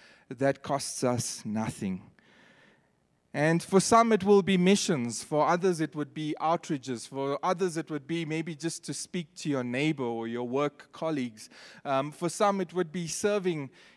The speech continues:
in church. Whatever it is, but we are all called to go. God has called each one of us,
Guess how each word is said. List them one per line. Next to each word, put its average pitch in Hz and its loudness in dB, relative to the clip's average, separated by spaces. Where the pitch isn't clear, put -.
in 165 0
church. 190 0
Whatever 240 4
it 185 0
is, 156 -2
but 175 0
we 180 4
are 180 4
all 226 0
called 165 -4
to 165 -6
go. 156 4
God 180 0
has 175 -4
called 165 -2
each 175 -6
one 143 -2
of 156 0
us, - -6